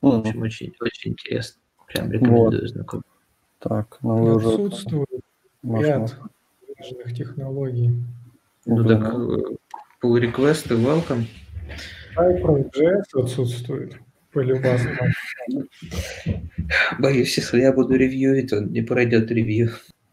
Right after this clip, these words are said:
Speaker 3: Ну ладно, тут, э, можно сойтись, что, э, Svelte удаляешь, и вот тогда Cypress J S можно не добавлять.
Speaker 1: Как, какой Svelte, третий или первый? Давай, давай
Speaker 3: Да,
Speaker 1: договоримся.
Speaker 3: да оба надо. Вместо них
Speaker 1: <laughs>
Speaker 3: надо добавить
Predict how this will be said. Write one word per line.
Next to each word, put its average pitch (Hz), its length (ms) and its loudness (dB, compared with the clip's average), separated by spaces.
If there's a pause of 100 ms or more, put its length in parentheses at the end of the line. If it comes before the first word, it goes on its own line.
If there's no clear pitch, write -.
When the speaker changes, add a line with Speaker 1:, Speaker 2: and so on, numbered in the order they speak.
(160)
Speaker 3:
Ну 147 320 4
ладно, 123 640 6
тут, 143 320 2
э, 123 520 4
можно 123 920 -2
сойтись, 127 520 0
что, 123 460 -8 (640)
э, 135 280 -6
Svelte 139 560 2
удаляешь, 127 800 4 (500)
и 131 60 4
вот 120 220 2
тогда 131 400 6
Cypress 139 680 2
J 127 240 4
S - 180 -4
можно 127 380 0
не 127 220 0
добавлять. 117 640 2 (600)
Speaker 1:
Как, 131 200 2
какой 143 300 6
Svelte, 135 480 4 (180)
третий 151 400 4
или 127 140 0
первый? 131 460 2
Давай, 113 340 0
давай 127 300 0
Speaker 3:
Да, - 60 -2
Speaker 1:
договоримся. 156 680 0
Speaker 3:
да 160 100 4
оба 165 380 6
надо. 127 380 2
Вместо 147 420 6
них 175 240 4
Speaker 1:
<laughs> - 80 4
Speaker 3:
надо 135 340 0
добавить 135 600 2